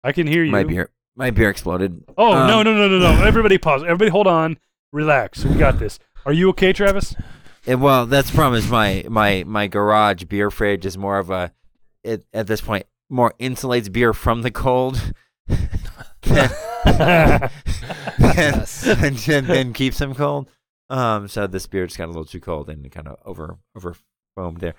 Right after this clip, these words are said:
Speaker 2: Anyway, um, but I heard <clears throat> that the, uh,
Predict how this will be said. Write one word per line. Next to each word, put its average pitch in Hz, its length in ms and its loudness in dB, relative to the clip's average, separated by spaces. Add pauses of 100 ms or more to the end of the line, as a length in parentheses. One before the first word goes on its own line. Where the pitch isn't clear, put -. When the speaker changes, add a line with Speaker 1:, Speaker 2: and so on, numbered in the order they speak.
(240)
Speaker 2:
Anyway, 131 240 -10 (240)
um, 113 360 0 (640)
but 127 160 -2
I 120 160 0
heard 131 880 2 (340)
<clears throat> - 340 -20 (1000)
that 101 480 0
the, 101 360 -2
uh, 87 300 0